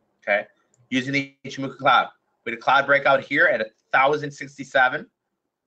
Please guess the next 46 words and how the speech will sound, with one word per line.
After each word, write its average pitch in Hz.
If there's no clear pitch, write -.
That 113
would 123
have 120
been 131
a 131
huge 160
winner, 147
guys. 95
You 107
could 113
have 120
rode 123
it 131
up 127
to 143
seventeen 131
thousand, 131
okay? 95
We 120
have 113
a 113
cloud 127
breakout 139
here, 135
winner, 104
okay? 95
So -
I'm 110
gonna 123
look 131
to -
trade 135
Bitcoin 131
on 123
the 107
hundred 127
twenty 131
minute 127
bar 123
in 123
the 135
futures. 131
Winner 117
there, 120
winner 120
there. 113